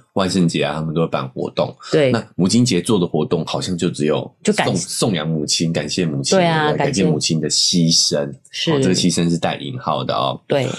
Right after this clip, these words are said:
Speaker 1: 哦，所以这一些母亲们的牺牲感，甚至说我们延伸一点讲，女性的牺牲感从何而来？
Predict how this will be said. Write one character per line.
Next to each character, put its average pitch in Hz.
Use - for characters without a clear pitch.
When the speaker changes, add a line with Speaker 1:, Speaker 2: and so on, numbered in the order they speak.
Speaker 1:
哦， 165
所 143
以 135
这 160
一 165
些 160
母 98
亲 120
们 87
的 82
牺 117
牲 113
感， 110
甚 143
至 131
说 123
我 107
们 80
延 85
伸 98
一 -
点 82
讲， 64
女 82
性 104
的 78
牺 78
牲 78
感 67
从 65
何 65
而 -
来？ -